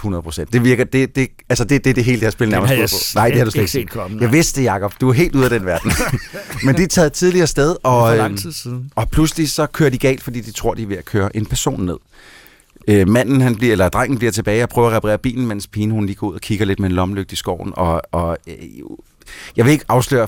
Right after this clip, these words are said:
Speaker 1: selvfølgelig, hvor meget der sker, men det ender forfærdeligt for de to. Klip til, bum. Sommercampen er overstået. De ni,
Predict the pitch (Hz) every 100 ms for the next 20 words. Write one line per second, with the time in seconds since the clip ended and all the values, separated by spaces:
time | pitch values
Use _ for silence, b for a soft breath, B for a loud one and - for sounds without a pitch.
0 | - - 123 95 110 104 127 127 127 117
1 | 127 - 147 - - 131 131 147 139 _
2 | _ _ 151 135 - 151 120 113 - 107
3 | 92 - - _ _ _ _ - - 359
4 | - 143 135 - 127 92 - _ _ _
5 | - - 139 139 - 117 110 104 85 90
6 | 139 151 151 127 123 - b b b 107
7 | 120 131